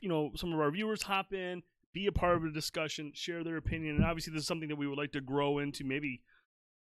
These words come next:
more than, uh, probably, like, almost every segment. That's what we're trying to go to. But there's certain things we gotta work on first. We wanna tweak things, make sure it sounds good for you, the viewers.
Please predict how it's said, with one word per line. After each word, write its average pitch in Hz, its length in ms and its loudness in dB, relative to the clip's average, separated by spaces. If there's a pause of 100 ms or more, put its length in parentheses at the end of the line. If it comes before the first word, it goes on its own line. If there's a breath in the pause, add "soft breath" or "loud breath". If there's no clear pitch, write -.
more 151 240 4
than, 135 260 0 (140)
uh, 120 80 -4
probably, 175 360 -4
like, 113 220 -4
almost 139 280 -2
every 143 200 0
segment. 143 500 -2 (440)
That's 175 160 2
what 170 40 -2
we're 151 40 -4
trying 165 120 8
to 143 60 4
go 131 80 2
to. 123 60 -2
But 170 260 6
there's 185 180 6
certain 240 180 2
things 208 200 4
we 202 60 -4
gotta 185 160 6
work 196 220 4
on 185 140 4
first. 202 240 6
We 175 60 -2
wanna 151 140 0
tweak 196 240 -4
things, 190 180 -2
make 196 160 0
sure 214 160 2
it 190 80 4
sounds 180 300 0
good 175 240 2
for 156 80 -8
you, 165 180 -2
the 147 120 -2
viewers. 262 640 4